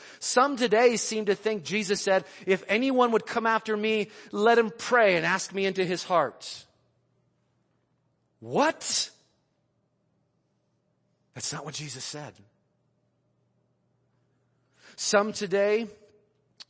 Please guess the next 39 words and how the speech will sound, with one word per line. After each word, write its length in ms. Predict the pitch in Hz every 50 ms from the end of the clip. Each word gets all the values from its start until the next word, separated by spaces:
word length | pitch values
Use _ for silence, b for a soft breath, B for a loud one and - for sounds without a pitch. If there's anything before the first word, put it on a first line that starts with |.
| _ _
s-, 180 | - - - 190 202 -
seem 280 | - - - 202 190 185
to 60 | 180
say, 340 | - - 202 185 190 185 B B B B B B -
they've 200 | 170 170 165 139
rep-, 280 | 170 160 - - - -
they 120 | 175 165
seem 280 | 160 - - 226 220 190
to 80 | 196
replace 420 | 185 175 170 - - 208 196 180 147
"deny 440 | 147 160 170 160 165 175 185 208
yourself" 640 | 214 208 196 190 190 175 - - 190 185 185 180 -
with 140 | 175 180 170
"accept 540 | 185 - - - - - 214 202 - -
yourself." 600 | 175 165 147 139 - - 160 143 139 139 B B B B B
Still 420 | - - - - 233 233 220 233 220
others 400 | 185 202 214 202 214 202 185 -
seem 220 | - 220 214 208
to 60 | 190 196
be 140 | 196 202
saying, 360 | 180 - - 196 196 196 185 B B B B -
"Take 200 | - 214 - 214
up 160 | 208 - 170
your 200 | 196 202 202 196
crown" 760 | 165 - - - - - 226 220 220 226 214 202 196 190 180
instead 360 | 175 165 160 - - 190 175
of 120 | 185 175 -
"take 280 | - - 208 - -
up 160 | 185 175 180
your 180 | 180 180 175 170
cross." 600 | 165 - - 185 190 196 185 170 135 120 - - B B B B B B -
We're 180 | 202 214 214
hearing 640 | 190 - - - 220 254 254 254 247 233 226 202 190
these 640 | 180 175 165 160 156 151 131 120 - - - - -
echoes, 560 | - 190 202 - - 220 208 208 202 190 180 156
we're 200 | 180 190 190 175
hearing 560 | - - - 233 247 247 240 233 214 208 196
these 180 | 190 180 -
proclamations 840 | - - 202 196 180 - - 190 185 190 190 185 - - 185 170